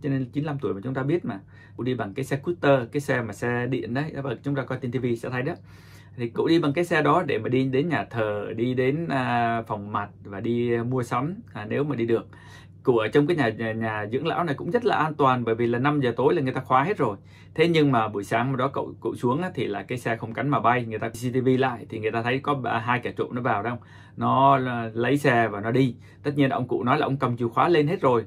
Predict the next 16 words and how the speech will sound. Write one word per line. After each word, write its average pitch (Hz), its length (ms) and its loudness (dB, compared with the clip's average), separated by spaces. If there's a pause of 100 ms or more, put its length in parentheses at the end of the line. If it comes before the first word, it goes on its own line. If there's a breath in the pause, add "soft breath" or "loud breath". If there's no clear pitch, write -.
nhưng 123 160 -4
mà 104 180 -2
nó 117 280 0
đem, 117 180 0
nó 131 100 -2
coi 117 240 -4
là 95 100 -2
nó 113 140 -4
nối 131 320 2
dây 120 280 2
qua 113 240 0
để 95 120 -8
mà 92 120 -10
nó 113 140 -8
chạy - 160 -6
được 107 120 -8